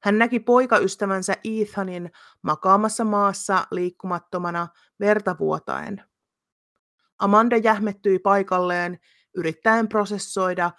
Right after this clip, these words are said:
mitä oikein oli tapahtunut ja mitä tulisi nyt tapahtumaan. Hän ei kuitenkaan kerinyt tehdä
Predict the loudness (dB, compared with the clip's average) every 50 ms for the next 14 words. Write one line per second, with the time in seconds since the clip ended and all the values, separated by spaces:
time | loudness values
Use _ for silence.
0 | _ _ _ _ _ _ _ -6 -4 0 2 2 2 2 2 -2 -4 -4 -4 -4
1 | -6 -2 -2 -2 0 2 2 0 0 0 -6 -8 -8 -6 -6 -8 -10 -14 -20 _
2 | _ _ _ _ _ -4 0 0 2 2 0 0 0 0 0 0 0 -2 -4 -6
3 | -6 -8 _ _ -2 -2 0 0 -2 -4 -4 _ -14 -10 -10 -8 -8 -8 -10 -10
4 | -12 -14 _ _ _ _ _ _ _ _ _ _ _ _ _ _ _ _ _ _
5 | _ _ _ _ _ _ _ _ _ _ 0 4 4 4 4 2 0 0 2 2
6 | 2 2 2 2 2 2 0 -2 -2 -2 -2 -2 -4 -4 -6 -4 -2 -2 0 0
7 | 0 0 -2